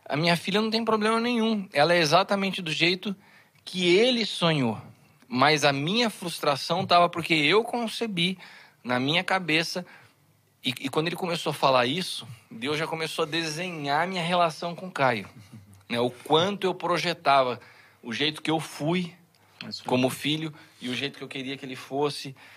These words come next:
Speaker 1: as reações que eu tinha e as reações que eu queria que ele tivesse, os erros que eu cometi que eu não queria que ele cometesse.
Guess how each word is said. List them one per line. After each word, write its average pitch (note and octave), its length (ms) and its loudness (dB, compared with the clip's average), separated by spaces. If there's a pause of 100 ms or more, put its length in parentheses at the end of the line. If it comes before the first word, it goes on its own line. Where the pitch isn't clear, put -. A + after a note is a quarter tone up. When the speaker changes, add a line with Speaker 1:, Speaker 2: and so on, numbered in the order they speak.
(200)
Speaker 1:
as A2 200 0
reações D3 500 0
que - 80 -6
eu D#3 80 -2
tinha E3 460 -4
e C#3 60 2
as C3 120 -2
reações B2+ 380 -4
que B2+ 60 -10
eu A#2 40 -12
queria B2 220 -4
que B2 60 -12
ele A#2+ 80 -10
tivesse, C3 520 0 (420)
os A#2+ 280 -6
erros E3+ 260 0
que E3 140 -2
eu E3+ 100 2
cometi F3 540 0
que D#3+ 100 -8
eu C3+ 80 -2
não C#3 140 -6
queria C#3+ 180 -4
que C#3 100 -10
ele D3 120 -6
cometesse. D3 760 -2